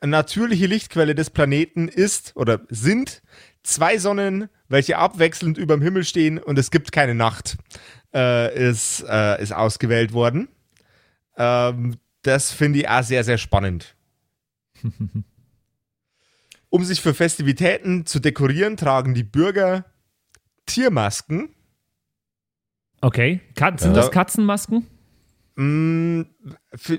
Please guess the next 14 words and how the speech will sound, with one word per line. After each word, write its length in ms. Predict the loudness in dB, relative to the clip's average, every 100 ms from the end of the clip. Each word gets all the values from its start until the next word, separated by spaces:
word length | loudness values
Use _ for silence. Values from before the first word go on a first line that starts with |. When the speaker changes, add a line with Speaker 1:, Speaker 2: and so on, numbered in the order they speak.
| -6
Speaker 1:
v-, 140 | -12 -12
vielleicht, 380 | -6 -2 0 0 -2
vielleicht, 720 | 0 2 2 2 -4 -12 -16
vielleicht, 500 | -8 -2 0 0 -4
äh, 460 | -6 -2 0 0 -2 _ _ _ _
irgendwas, 640 | 0 0 0 -2 -2 -2 -2
was 220 | -2 -2
Katzen 540 | 0 0 0 -2 -2
gut 300 | 0 -2 -2
finden. 680 | 0 0 0 -2 -8 -8 -10 _ -20 _ _ _ _
Also 340 | -8 -2 0 2
als 200 | 2 2
Speaker 2:
Mäuse? 300 | 2 4 2
Speaker 1:
als 200 | 2